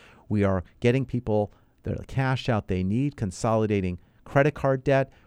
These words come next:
We're ca-, pulling cash out for home improvement. We're lowering interest rates. We're getting people pre-approved for their purchase. You're looking to purchase. We want to get you pre-approved. We want to start as early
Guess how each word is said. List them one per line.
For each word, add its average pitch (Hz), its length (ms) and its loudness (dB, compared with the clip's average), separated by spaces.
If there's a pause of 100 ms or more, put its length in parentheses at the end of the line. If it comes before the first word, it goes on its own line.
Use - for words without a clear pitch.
(100)
We're 98 100 -2
ca-, - 240 -8
pulling 101 240 -4
cash 107 380 -2
out 104 120 0
for 80 120 -6
home 95 180 -4
improvement. 151 640 -4 (260)
We're 104 120 2
lowering 127 440 0
interest 120 340 -4
rates. 123 240 -2
We're 98 60 -6
getting 117 220 -2
people 127 260 -4
pre-approved 170 1400 4 (180)
for - 140 -4
their 143 160 4
purchase. - 580 -2 (280)
You're 95 100 -2
looking 107 240 0
to - 80 -6
purchase. 151 460 -2
We 107 80 -2
want 101 140 0
to 95 40 -2
get 101 220 -6
you 110 40 -4
pre-approved. 123 640 -2
We 143 80 -2
want 147 200 -2
to 147 40 -4
start 160 320 -2
as 160 160 -4 (140)
early 180 440 4